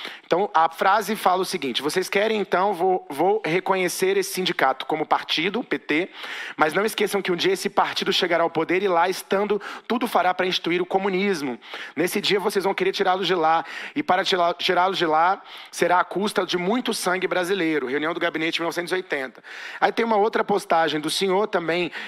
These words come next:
é, enaltecendo uma fala do general Vilas Boas, né, de quando ele fez uma,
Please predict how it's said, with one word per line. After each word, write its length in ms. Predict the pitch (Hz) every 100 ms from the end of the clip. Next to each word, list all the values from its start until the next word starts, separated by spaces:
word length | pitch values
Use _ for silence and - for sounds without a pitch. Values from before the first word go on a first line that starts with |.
| -
é, 180 | 151 170
enaltecendo 640 | 175 185 180 - 175 202
uma 140 | 185 160
fala 540 | - 165 185 190 170
do 440 | 135 156 151 143 135
general 320 | 160 160 156
Vilas 280 | 151 151 120
Boas, 680 | 139 175 196 185 156 - - - - -
né, 180 | 156
de 260 | 175 139 147
quando 480 | - 165 170 156 156
ele 360 | 143 151 147 139
fez 340 | - 160 160
uma, 360 | 156 143 131